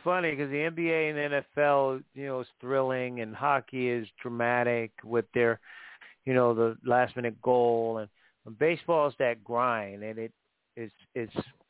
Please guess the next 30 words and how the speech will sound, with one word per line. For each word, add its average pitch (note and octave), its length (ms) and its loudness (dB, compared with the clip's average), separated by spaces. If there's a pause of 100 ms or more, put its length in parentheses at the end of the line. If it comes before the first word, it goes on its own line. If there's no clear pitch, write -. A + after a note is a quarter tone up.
(140)
it's A2+ 180 -10 (1200)
interesting E3+ 680 0
and B2 140 -8 (100)
fun, D#3+ 380 2
but C3 160 2
it's, A#2 160 -4 (720)
it's B2 280 -8
sort D#3 220 0
of, B2 220 0
um, A2+ 540 2 (400)
nerve D#3 420 0
wracking B2+ 500 -2
when B2+ 240 -4
you, B2+ 380 -8 (140)
when C3 200 -6
you C3 300 -4
get C#3+ 140 2
a C#3 80 2
team C#3+ 500 -4
that A#2 280 2 (520)
does C#3 320 2
well C3+ 420 2
for A#2 180 -18
three C#3 200 -6
months C3 440 -6
and B2+ 80 -6
all B2+ 200 -2
of A#2 60 -12
a - 100 -20
sudden A#2+ 380 -6